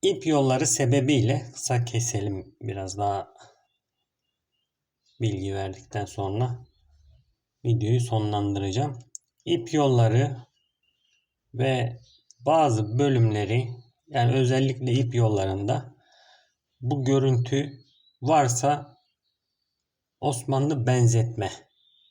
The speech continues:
Yoksa değil. Yani bunların tek numarası ip yollarında bu şekilde tıraşlı Osmanlı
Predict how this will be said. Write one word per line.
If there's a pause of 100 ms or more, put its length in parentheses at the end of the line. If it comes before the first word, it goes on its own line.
(560)
Yoksa (1200)
değil. (680)
Yani
bunların (1080)
tek
numarası (340)
ip
yollarında
bu
şekilde
tıraşlı
Osmanlı